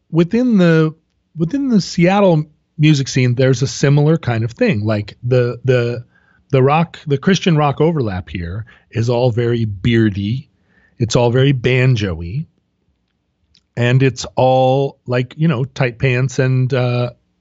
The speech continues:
and what we formerly would have said were chain wallets, but they don't, you know, nobody wears a chain wallet anymore. And, uh, and so it's a, it's this, you know, it's a scene within a scene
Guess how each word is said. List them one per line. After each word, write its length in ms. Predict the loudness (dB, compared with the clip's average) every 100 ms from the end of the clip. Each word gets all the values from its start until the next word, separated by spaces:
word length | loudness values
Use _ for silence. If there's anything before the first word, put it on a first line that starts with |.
| -4
and 220 | -2 0
what 140 | 0
we 140 | 0 0
formerly 400 | 2 2 2 0
would 140 | 0
have 120 | -4
said 260 | -4 -6 -6
were 400 | -8 -6 -2 -2
chain 340 | 0 2 2
wallets, 480 | 0 -6 -14 -16 -18
but 260 | -14 -14 -10
they 120 | -8
don't, 320 | -8 -10 -16
you 100 | -12
know, 80 | -10
nobody 280 | -8 -10 -10
wears 220 | -12 -12
a 60 | -12
chain 260 | -10 -8 -8
wallet 280 | -12 -16
anymore. 400 | -18 -18 -18 -20 _ _ _ _ _ _ _ _ _ _ _ _ -16 _
And, 300 | 0 2 2
uh, 340 | 2 2 -2 0
and 160 | 0
so 220 | 2 2 2
it's 160 | 0
a, 120 | -2 -2
it's 220 | -8 -8
this, 260 | -4 -4 -4 -18 _
you 120 | -2
know, 180 | 0 0
it's 260 | 0 0 2
a 60 | -2
scene 400 | 2 4 6 4
within 260 | 4 0
a 40 | -2
scene 480 | -2 -4 -4 -8